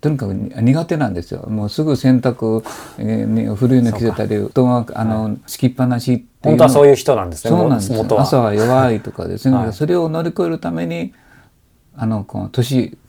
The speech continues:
Speaker 1: を重ねていきたいな。あ、気づき、
Speaker 2: はい。
Speaker 1: 今。
Speaker 2: そうですよね。意外と朝先生ね、本当は強くないんですよね。
Speaker 1: あ、強くないです。
Speaker 2: なんかもう五
Speaker 1: 今まで。
Speaker 2: 時に起きてるようなね、最初お目にかかった時イメージありますけど。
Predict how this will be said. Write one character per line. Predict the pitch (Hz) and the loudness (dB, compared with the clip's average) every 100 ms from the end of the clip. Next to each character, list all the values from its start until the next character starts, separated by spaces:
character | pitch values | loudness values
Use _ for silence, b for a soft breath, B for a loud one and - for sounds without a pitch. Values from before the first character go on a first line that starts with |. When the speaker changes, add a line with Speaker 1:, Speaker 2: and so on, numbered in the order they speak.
| - | -14
Speaker 1:
を | - | -12
重 | 120 123 | -6 -2
ね | 117 | -2
て | 117 | -2
い | |
き | - | -6
た | 104 | -8
い | 107 | -8
な。 | 101 107 | -6 -6
あ、 | 98 | -2
気 | 127 | 0
づ | 127 | 0
き、 | 123 | 0
Speaker 2:
は | 110 | -4
い。 | - | -4
Speaker 1:
今。 | 123 107 - B B B B - | -4 -4 -8 B B B B 0
Speaker 2:
そ | 233 | 4
う | 220 | 4
で | |
す | 123 | 2
よ | 120 | 2
ね。 | 131 | 4
意 | 160 | 6
外 | 214 233 | 6 6
と | 214 | 4
朝 | 220 160 | 4 4
先 | 139 139 | 2 2
生 | 143 117 | 4 2
ね、 | 110 | 2
本 | 135 135 | 2 4
当 | 147 | 4
は | 131 | 4
強 | 151 127 | 4 2
く | 104 | 2
な | 107 | -4
い | 98 | -6
ん | |
で | |
す | - 120 | -6 -6
よ | |
ね。 | 117 | -2
Speaker 1:
あ、 | |
強 | 143 | 0
く | 135 113 | 2 0
な | 98 | -4
い | |
で | 98 | -8
す。 | - - | -14 -10
Speaker 2:
な | 123 | -2
ん | 123 | 4
か | |
も | 135 | 4
う | 135 | 8
五 | |
Speaker 1:
今 | 185 | 8
ま | |
で。 | 190 | 8
Speaker 2:
時 | 143 | 6
に | 131 | 4
起 | |
き | |
て | 143 | 4
る | 123 | 4
よ | 117 | 4
う | |
な | 110 | 2
ね、 | 123 | 0
最 | - 127 | 4 4
初 | 123 | 6
お | 123 123 | 6 6
目 | 127 | 4
に | 123 | 2
か | |
か | 131 | 0
っ | |
た | 110 | 2
時 | 113 | 4
イ | 131 | 4
メ | 123 107 | 4 4
ー | |
ジ | 98 | 2
あ | 101 | 2
り | 110 | 2
ま | 110 107 | -2 -4
す | - | -6
け | 92 | -6
ど。 | 90 82 | -4 -8